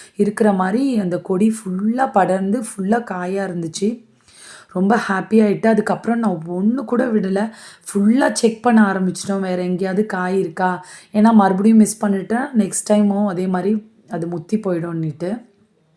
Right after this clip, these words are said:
அப்புறம் நம்ம மருதாணி செடி, மருதாணி செடி லாஸ்ட் டைம் வந்து சரியில்லை, இப்போ இந்த வாட்டி கொஞ்சம் அது நல்லா செழிப்பாயிடுச்சு. அதே மாதிரி பார்த்தீங்கன்னா, முடக்கத்தான் கீரை நல்லா பசுமையா படர்ந்து இருந்தது.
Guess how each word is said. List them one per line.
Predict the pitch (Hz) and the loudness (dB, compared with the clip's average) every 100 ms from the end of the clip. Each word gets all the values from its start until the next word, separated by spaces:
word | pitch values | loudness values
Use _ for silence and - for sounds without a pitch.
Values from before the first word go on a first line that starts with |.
| _ - - - - - | _ -20 -20 -20 -20 -10
அப்புறம் | - 185 226 233 | -8 0 2 4
நம்ம | 208 185 | 4 4
மருதாணி | 180 175 180 220 220 | 2 0 4 4 4
செடி, | 220 185 180 233 330 - - - | 2 -2 0 0 -2 -6 -20 -4
மருதாணி | 185 180 233 | -2 2 0
செடி | 226 202 220 | 0 2 4
லாஸ்ட் | 214 180 190 - | 6 4 2 0
டைம் | 233 226 | 0 2
வந்து | 185 185 | 2 0
சரியில்லை, | - 180 175 185 175 202 226 | -2 -2 -2 -4 -2 0 0
இப்போ | 156 185 | -2 -4
இந்த | 175 175 | -4 -4
வாட்டி | 170 160 208 | -6 -4 -4
கொஞ்சம் | 190 175 180 | -2 -4 -2
அது | 185 170 | -4 -4
நல்லா | 165 165 180 196 220 - | -4 -4 -4 -6 -8 -6
செழிப்பாயிடுச்சு. | 175 170 190 175 156 156 180 202 220 _ _ _ _ - - - | -6 -6 -4 -4 -4 -6 -4 -2 -4 _ _ _ _ -20 -20 -18
அதே | - 196 214 | -4 4 8
மாதிரி | 214 208 | 8 6
பார்த்தீங்கன்னா, | 214 196 190 185 190 226 214 190 175 170 165 - - _ | 2 0 0 0 0 2 2 0 -6 -6 -10 -14 -20 _
முடக்கத்தான் | 180 208 220 339 214 180 | 2 4 4 2 2 2
கீரை | 160 180 170 214 | 0 -2 0 -2
நல்லா | - 165 196 208 | -4 0 0 0
பசுமையா | 175 160 - 208 202 220 226 | -2 -2 2 4 4 4 4
படர்ந்து | 196 165 196 202 202 | 2 4 4 6 4
இருந்தது. | 180 175 170 156 170 202 320 | 2 0 -6 -8 -4 -4 -6